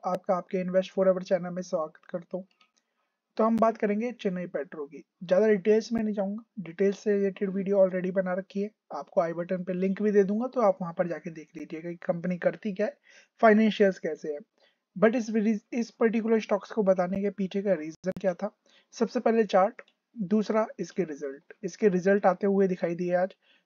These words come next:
तो उसी से रिलेटेड मैं बातें करूंगा। तो सबसे पहले मैं यहाँ पर सीधे रिजल्ट पे आता हूँ। ओके, आपको एक ओवरव्यू दे देता हूँ, फिर यहाँ पर इस वाले रिजल्ट पे चलेंगे जो एग्जैक्ट इसके रिजल्ट यहाँ पर दे रखे हैं।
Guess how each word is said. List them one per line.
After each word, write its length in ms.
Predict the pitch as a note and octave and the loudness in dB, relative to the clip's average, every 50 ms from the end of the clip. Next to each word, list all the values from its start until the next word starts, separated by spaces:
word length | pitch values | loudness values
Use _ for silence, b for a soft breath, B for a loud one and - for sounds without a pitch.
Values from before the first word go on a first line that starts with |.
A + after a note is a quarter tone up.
| _ - | _ -8
तो 60 | - | -4
उसी 260 | A4+ - A3+ - C4+ B3 | 0 0 0 0 0 0
से 120 | A#3 C4 | 2 2
रिलेटेड 320 | A#3+ A3+ G#3+ G3+ A3+ G#3+ | 4 4 4 4 2 -2
मैं 120 | A3 A3 G3+ | 0 0 0
बातें 280 | F3+ D#3+ D#3 - D#3+ | 0 -2 -4 -6 -6
करूंगा। 300 | D3 C#3+ C#3 C#3 C#3+ C#3+ | -6 -6 -6 -6 -10 -8
तो 100 | D3 G3+ | -4 -2
सबसे 240 | F#3+ A3 G#3+ - B3+ | -2 -2 -2 -2 0
पहले 260 | A3+ A#3+ A#3 A#3 A#3+ | 2 2 2 2 2
मैं 140 | A#3 A#3+ A#3 | 2 0 0
यहाँ 160 | A#3 A3 G3+ | 0 0 0
पर 180 | F#3+ G#3+ G#3+ A3+ - _ | 2 2 0 0 0 _
सीधे 300 | - - G#3+ G3+ F#3+ G#3+ | -8 -4 -2 2 2 2
रिजल्ट 380 | G3 F#3 E3+ E3 E3+ F3 E3+ - | 2 2 0 -2 -4 -6 -6 -4
पे 100 | - - | -4 -2
आता 260 | D#3+ C#3+ - - D3+ | -2 -2 -4 -8 -14
हूँ। 60 | - _ _ _ _ _ _ _ _ _ _ - - | -16 _ _ _ _ _ _ _ _ _ _ -4 0
ओके, 360 | D3 C#3+ D3+ F3+ F#3+ F#3 - - | 0 0 2 0 -2 -2 -2 -2
आपको 220 | D#3 D3+ - - G3+ | -4 -2 0 2 2
एक 120 | G3+ G3 _ - | 2 2 _ 2
ओवरव्यू 420 | G3 F#3 F#3 G#3+ G#3 G3 G3+ G#3+ G3+ | 4 4 4 4 2 2 0 0 2
दे 100 | F3+ F#3 | 2 2
देता 220 | F#3 F3+ F3 A3 | 0 0 -2 -6
हूँ, 120 | A#3+ A#3 - - | -10 -10 -6 -4
फिर 120 | A#3 A3 | -2 0
यहाँ 180 | G#3 G3+ F#3 F3+ | 0 0 -2 0
पर 200 | - G3+ G#3+ G#3+ - _ _ _ _ - | 0 0 0 0 -4 _ _ _ _ -4
इस 160 | A3+ G#3 - A3+ | -4 -2 2 2
वाले 200 | G#3+ G#3 G#3 G3 | 4 4 4 2
रिजल्ट 320 | F3+ F#3 E3 F#3 F#3 F3+ | 2 0 -2 -2 -2 -2
पे 100 | - F#3+ | -4 -4
चलेंगे 340 | F3+ F#3+ F3 F3+ F#3 G3 G#3 | -4 -4 -4 -2 -2 -2 0
जो 140 | F#3+ G3+ G#3 - F3+ | 0 0 0 -2 -4
एग्जैक्ट 360 | E3 E3 F3 F3+ F3 - - | -6 -2 -2 -2 -2 -2 -8
इसके 220 | F3 - - G3 | -10 -6 -6 -6
रिजल्ट 360 | F3 E3 D#3 - - F3+ G#3 - _ b b b b b _ - F3+ | -6 -6 -6 -6 -4 -4 -6 -6 _ b b b b b _ -8 -6
यहाँ 140 | E3 D#3+ | -4 -4
पर 180 | D#3+ - F#3 F3 | -2 -2 -2 -2
दे 140 | E3 E3+ D3+ | -2 -6 -6
रखे 280 | D3 C#3+ - - E3+ | -8 -8 -10 -12 -16
हैं। 160 | D3 - - | -16 -16 -18